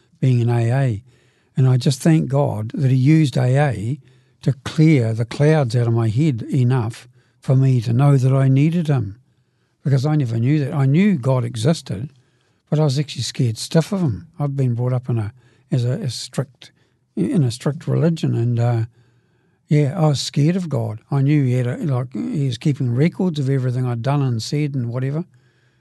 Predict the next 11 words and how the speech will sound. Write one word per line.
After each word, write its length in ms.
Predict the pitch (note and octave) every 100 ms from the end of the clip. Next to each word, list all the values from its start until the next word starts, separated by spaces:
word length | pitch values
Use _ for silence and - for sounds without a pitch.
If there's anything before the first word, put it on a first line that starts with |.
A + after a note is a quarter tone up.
| _
and 340 | C#3 B2+ A#2+ - - -
I 120 | C#3 C3+
knew 200 | D3+ D#3
where 160 | B2+
I 40 | A#2
was 120 | A2+
going 300 | C3+ D3+ A#2
at 100 | -
the 280 | C3 B2+ B2+
end, 260 | G#2 A2 - C3+ D3 A#2+
definitely. 580 | C#3 - - A2 G2